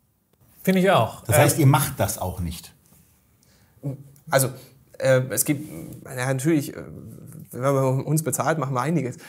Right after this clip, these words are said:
Speaker 3: Ähm, es gibt, nein, es, es gibt in der Tat, ähm,
Speaker 2: Also klar, wenn ich kommen würde und sagen würde, ich packe jetzt mal hundert Millionen, ich möchte eine reine Value-Strategie haben, dann würdet ihr nicht sagen, „Geh woanders hin“?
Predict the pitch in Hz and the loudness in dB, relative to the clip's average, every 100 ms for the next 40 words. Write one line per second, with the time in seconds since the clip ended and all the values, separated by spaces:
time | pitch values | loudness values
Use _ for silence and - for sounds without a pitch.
0 | - 127 135 139 160 165 165 - 131 147 | -6 0 2 2 2 0 -2 -8 2 4
1 | 156 - 92 135 - 139 139 139 127 123 | 4 2 0 0 0 -2 -2 -4 -2 0
2 | 123 - 135 120 123 123 123 123 - 127 | 0 -2 -6 -6 -4 -4 -6 -8 -4 0
3 | 135 123 127 135 147 143 143 139 131 120 | 4 4 4 2 4 4 4 4 4 2
4 | 127 127 123 120 123 110 113 120 117 113 | 2 0 -2 -2 -2 0 2 2 0 -2
5 | 117 135 120 123 120 120 101 117 104 113 | -2 -4 -4 -4 -2 -2 0 0 2 2
6 | 143 135 135 120 127 120 120 110 120 117 | 2 2 0 -2 0 0 0 -2 -2 -2
7 | 120 117 113 113 95 - - 110 120 120 | 0 2 0 -4 -10 -14 -18 -4 -4 0
8 | 117 113 117 110 - _ _ _ _ 117 | 0 2 0 -2 -8 _ _ _ _ -4
9 | 113 104 76 76 | -2 -2 -4 -6